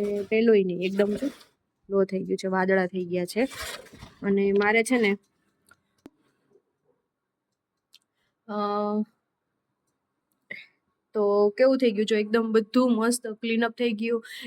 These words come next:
એ સી ને પણ સર્વિસ વાળા પરમ દિવસે આવ્યા ને, પરમ દિવસે નહીં પણ એના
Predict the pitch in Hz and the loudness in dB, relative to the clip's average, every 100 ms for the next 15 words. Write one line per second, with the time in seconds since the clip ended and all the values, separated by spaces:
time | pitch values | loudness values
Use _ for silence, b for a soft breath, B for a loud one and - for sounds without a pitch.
0 | 220 233 262 269 247 233 226 247 247 247 | 2 2 4 2 2 0 2 4 4 2
1 | 240 226 220 233 233 226 226 226 233 254 | 0 0 0 -2 0 0 0 -2 0 0
2 | 220 226 233 262 254 254 262 262 233 220 | 0 0 2 2 -2 0 2 2 0 -2
3 | 208 214 214 | -2 0 0